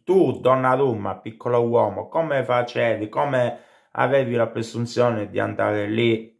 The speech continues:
e dire: "Tu, Donnaru-, eh, tu Navas, ora levati da cazzo, gioco io titolare"?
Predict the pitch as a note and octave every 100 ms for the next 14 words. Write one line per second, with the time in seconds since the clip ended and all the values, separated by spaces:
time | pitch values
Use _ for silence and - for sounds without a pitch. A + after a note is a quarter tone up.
0 | - A2 A2 A2 A2 G#2+ G#2 - A#2 A2+
1 | G2 G#2 G#2+ G#2+ A2+ A2+ G#2+ G#2 A#2+ A#2+
2 | - A2 A#2 G#2+ G#2 - A2+ A2 G2+ G#2
3 | G2 G#2+ - A2 F#2 - G#2+ - - G2
4 | - - F#2 F#2 - - G2+ C#3+ D#3 D#3+